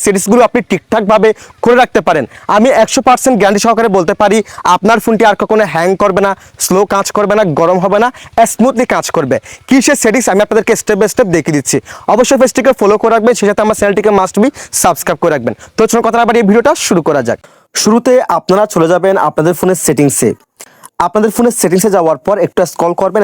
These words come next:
স্ক্রল করার পর এখানে আপনারা স্টোরেজ নামে একটি অপশন দেখতে পারবেন। Then আপনারা কি করবেন, স্টোরেজ অপশনে ক্লিক করবেন। So আমার ক্ষেত্রে আমি এখান থেকে about phone এই অপশনে ক্লিক করে এখান থেকে স্টোরেজ এই অপশনে ক্লিক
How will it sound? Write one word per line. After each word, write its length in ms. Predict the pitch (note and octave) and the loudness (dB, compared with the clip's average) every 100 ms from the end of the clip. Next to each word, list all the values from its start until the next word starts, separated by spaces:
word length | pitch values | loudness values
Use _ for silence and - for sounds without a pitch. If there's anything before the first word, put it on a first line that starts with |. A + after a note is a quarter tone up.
| E3+ | -2
স্ক্রল 180 | - F3+ | -2 -2
করার 160 | F#3+ F#3 - | 0 -2 -2
পর 100 | G3 D#3+ | 0 0
এখানে 200 | D#3+ F3+ | 0 -2
আপনারা 220 | - F3+ F3+ - F3 | 0 0 0 0 -4
স্টোরেজ 240 | - F#3 G3+ | -2 -2 -2
নামে 140 | G3 G3 | 0 -2
একটি 120 | - F#3 | 0 -2
অপশন 200 | D3 - D#3 | -2 -2 -2
দেখতে 160 | A2+ B2+ | -2 -2
পারবেন। 220 | C3 G#2 F#2 - - - - | -2 -2 -6 -10 -20 -18 -4
Then 120 | E3 F#3+ E3 | -2 0 -2
আপনারা 240 | - F#3+ G#3 | -2 -2 0
কি 60 | G#3+ F#3+ | 0 0
করবেন, 220 | G3+ G#3+ - D#3+ - | 0 0 0 -2 -2
স্টোরেজ 220 | F#3 G3 | -2 -2
অপশনে 220 | F3+ - D#3+ | -2 -2 0
ক্লিক 160 | D3 B2 | -2 -2
করবেন। 220 | C3 G#2 G#2 - - - - | -2 -2 -4 -8 -18 -16 -6
So 60 | - F3 | -2 -2
আমার 140 | G3+ G3 | -2 -2
ক্ষেত্রে 240 | G#3 G#3 F#3+ | -2 0 0
আমি 100 | F#3+ | 0
এখান 140 | F3+ F#3+ | -2 -2
থেকে 140 | F#3 G3 - | 0 0 0
about 220 | D3 D#3+ E3+ | 0 0 -2
phone 140 | - F#3+ | -2 0
এই 60 | D#3 | 0
অপশনে 220 | - F#3 F3+ | 0 -2 0
ক্লিক 160 | F#3 - | 0 0
করে 140 | F#3+ G3+ - - - E3+ | 0 -2 -4 -14 -6 -4
এখান 160 | F3+ A3 G#3+ | 0 0 0
থেকে 140 | G#3 A3 D#3+ | -2 -2 -2
স্টোরেজ 280 | - F3 G3+ - | -2 0 0 0
এই 40 | D3+ | -2
অপশনে 220 | - E3 E3 | -2 -2 0
ক্লিক 160 | D#3 | -2